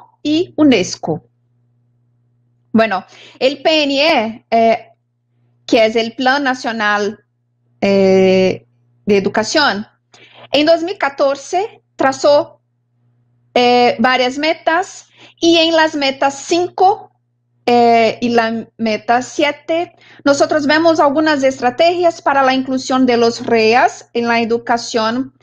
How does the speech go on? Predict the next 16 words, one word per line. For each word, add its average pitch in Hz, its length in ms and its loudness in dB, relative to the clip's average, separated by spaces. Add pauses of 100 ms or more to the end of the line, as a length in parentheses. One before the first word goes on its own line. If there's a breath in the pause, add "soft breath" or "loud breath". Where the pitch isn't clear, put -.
(180)
de 220 180 2
Brasil, 214 560 -4 (100)
en 233 80 -4
la 233 100 2
enseñanza 240 800 0
y 226 100 0
aprendizaje 220 880 -4 (200)
de 208 520 0
nuestros 226 560 0
estudiantes, 226 920 -2 (400 loud breath)
y 320 240 0
también 254 600 0
para 294 200 0
la 247 160 0
formación 247 840 -4 (120)
docente. 180 760 -6